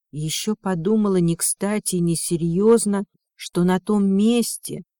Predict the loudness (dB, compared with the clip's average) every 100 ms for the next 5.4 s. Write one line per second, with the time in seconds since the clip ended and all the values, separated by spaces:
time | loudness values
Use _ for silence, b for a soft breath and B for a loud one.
0 | _ -6 -6 _ -4 -2 0 0 0 0
1 | 0 0 -2 -4 -2 -2 -2 -2 -2 -4
2 | -6 -6 -2 -4 -6 _ _ _ _ -4
3 | 0 0 0 -2 -4 -10 -4 -2 0 0
4 | 0 0 -2 -4 -4 -4 -2 -2 -2 -2
5 | -4 -6 -6 -8